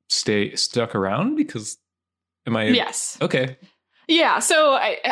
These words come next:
Speaker 2: I believe it was primarily, what, Amazon Fire Stick and Roku were the holdouts?
Speaker 1: <laughs> This sucks, by the way, this conversation. But yeah, sure. Okay.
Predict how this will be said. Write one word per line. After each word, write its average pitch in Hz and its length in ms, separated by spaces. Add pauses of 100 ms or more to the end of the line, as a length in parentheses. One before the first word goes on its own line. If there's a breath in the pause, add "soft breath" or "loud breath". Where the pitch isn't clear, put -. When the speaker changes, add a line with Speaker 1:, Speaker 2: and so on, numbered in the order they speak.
(260)
Speaker 2:
I 285 80
believe 311 260
it 302 80
was 277 180
primarily, 233 640
what, 196 260
Amazon 208 440
Fire 202 320
Stick 202 420
and 190 400
Roku 214 500
were 208 180
the 196 380
holdouts? 233 680
Speaker 1:
<laughs> - 60 (680 loud breath)
This 247 180
sucks, 139 400
by 113 220
the 110 80
way, 110 180 (400 loud breath)
this 120 200
conversation. 123 720
But 135 80
yeah, 127 300
sure. 113 340
Okay. 120 360